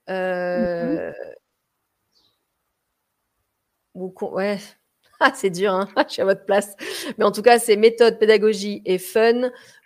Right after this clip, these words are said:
Speaker 1: comme et, et, euh, allez, confiance, puisque je veux que vous ayez confiance en vous, moi, pour pouvoir communiquer. Donc, ce serait ça. Alors, j'ai cinq mots. Euh,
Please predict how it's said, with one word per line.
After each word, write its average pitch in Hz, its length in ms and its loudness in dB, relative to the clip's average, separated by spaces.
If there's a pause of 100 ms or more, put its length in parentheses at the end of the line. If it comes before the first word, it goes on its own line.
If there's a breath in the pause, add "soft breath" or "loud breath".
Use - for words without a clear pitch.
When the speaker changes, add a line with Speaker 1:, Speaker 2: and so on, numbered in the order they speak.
Speaker 1:
comme 233 280 6
et, 196 200 2 (140)
et, 202 400 -4
euh, 165 580 -2
allez, 185 280 0
confiance, 202 680 -6 (100)
puisque 180 420 -6
je 175 120 -8
veux 190 80 -4
que 190 80 -14
vous 190 120 -8
ayez 185 120 -2
confiance 196 420 -8
en 190 140 -4
vous, 190 160 -6
moi, - 260 -12
pour - 140 -12
pouvoir 170 240 -10
communiquer. 180 640 -2 (420 loud breath)
Donc, 175 160 -10
ce 185 100 -4
serait 185 220 -6
ça. 170 220 -4
Alors, 156 360 -6
j'ai 170 140 -10
cinq 170 380 -10
mots. 202 260 4
Euh, 147 260 -4